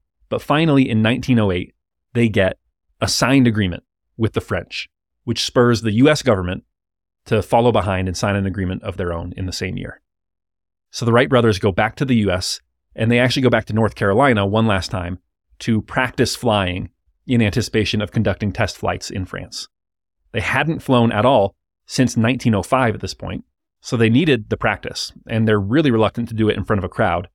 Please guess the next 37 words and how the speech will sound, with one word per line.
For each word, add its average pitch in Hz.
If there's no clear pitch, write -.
So -
they're 104
trying 139
to 135
practice -
flying 95
basically 117
in 123
secret -
by 104
going 95
back 92
to 101
the 95
Outer 90
Banks, 90
which 101
was 87
at 90
the -
time, 87
as 90
we 101
have 95
said, 90
very 92
remote 90
and 98
very 95
hard 92
to 92
visit. 90
Well, 135
this 131
doesn't 190
quite 131
work. 92